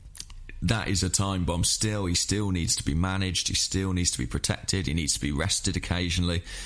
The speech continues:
So I think that while before the window, Arsene was talking about a, a midfielder being the priority, I wonder if in the last few days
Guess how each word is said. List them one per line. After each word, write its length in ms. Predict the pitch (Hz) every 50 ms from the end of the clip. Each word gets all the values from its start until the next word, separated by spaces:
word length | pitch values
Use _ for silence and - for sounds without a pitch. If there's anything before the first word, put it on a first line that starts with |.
| - - - - - - -
So 240 | - - - 87 87
I 40 | 90
think 360 | - - - 98 90 - -
that 220 | 90 87 82 - - - - - - - - - - - - -
while 220 | - - 92 90
before 380 | 82 90 87 - - 117 117 113
the 80 | - 98
window, 380 | 95 92 92 90 85 82 85
Arsene 300 | 87 85 85 - - 80
was 100 | 80 -
talking 320 | - - 85 - - - 80
about 360 | 73 - 80 80 67 - -
a, 80 | 60 58 - -
a 40 | -
midfielder 540 | 73 73 - - - 107 110 110 107 107 87
being 180 | 95 95 95
the 60 | 95 90
priority, 480 | - - 98 98 95 92 - - 85
I 60 | 80
wonder 480 | 71 - - 95 90 90 90 - 87 87
if 160 | - - -
in 100 | 76 73
the 80 | 73 76
last 280 | 76 78 78 76 -
few 160 | - - 67 65
days 480 | - 76 76 73 73 73 - - -